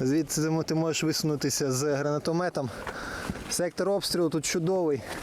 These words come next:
І будь-яку падло, яка хоче до тебе поближче підібратися,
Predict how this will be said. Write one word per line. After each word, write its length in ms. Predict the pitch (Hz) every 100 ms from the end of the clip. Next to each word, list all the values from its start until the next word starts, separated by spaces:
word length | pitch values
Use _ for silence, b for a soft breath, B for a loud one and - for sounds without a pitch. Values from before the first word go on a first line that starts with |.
| B B B B B -
І 60 | 151
будь-яку 340 | 175 175 175
падло, 380 | 202 202 180 170
яка 160 | 160
хоче 260 | 156 165 160
до 100 | 156
тебе 240 | 160 165
поближче 440 | 147 147 156 - 151
підібратися, 720 | 156 147 151 160 143 -